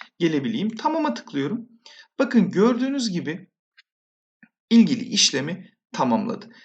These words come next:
Tamama basıyorum. Ben Octavia aracından beş nokta yirmi dokuz adet satmalıyım ki buraya erişebileyim. Bir örnek daha yapalım.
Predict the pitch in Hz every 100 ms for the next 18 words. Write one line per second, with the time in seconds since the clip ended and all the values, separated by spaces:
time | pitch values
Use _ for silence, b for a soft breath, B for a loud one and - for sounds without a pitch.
0 | B B _ - 277 226 139 143 190 -
1 | 202 196 208 - B B B - 156 226
2 | 240 226 - - _ _ _ _ 175 175
3 | - 240 202 156 180 - _ _ _ _
4 | _ _ 143 143 139 143 131 120 117 -
5 | - - - 196 247 - 196 156 - -
6 | 175 247 269 156 185 214 226 185 220 -
7 | - - 135 120 117 - 175 - 180 185
8 | 202 185 - 233 - B B B - 170
9 | 175 220 - - 143 127 208 - 117 95
10 | - B B B 403 403 214 196 - 180
11 | 156 110 107 117 214